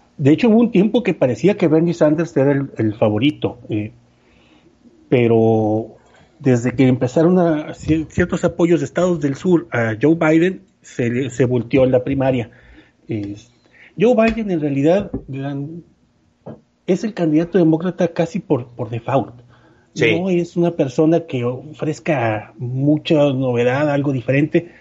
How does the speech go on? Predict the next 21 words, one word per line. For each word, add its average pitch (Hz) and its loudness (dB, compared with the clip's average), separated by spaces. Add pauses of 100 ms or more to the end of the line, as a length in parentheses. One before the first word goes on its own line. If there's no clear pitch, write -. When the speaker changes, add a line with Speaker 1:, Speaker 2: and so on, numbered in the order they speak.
(280)
Speaker 1:
Prácticamente 170 -2
su 147 -6
mensaje 147 -2
es 151 -2
regresar 131 0
a 151 0
la 120 -2
decencia, 151 0
a 127 0
la 120 -2
normalidad, 123 -2 (300)
acá 135 -2
con 127 0
el - -2
tío 151 4
Joe, 180 2 (180)
este, 113 -4 (200)
de 123 -6
que 123 -6
todos 139 2
volvamos, 127 -2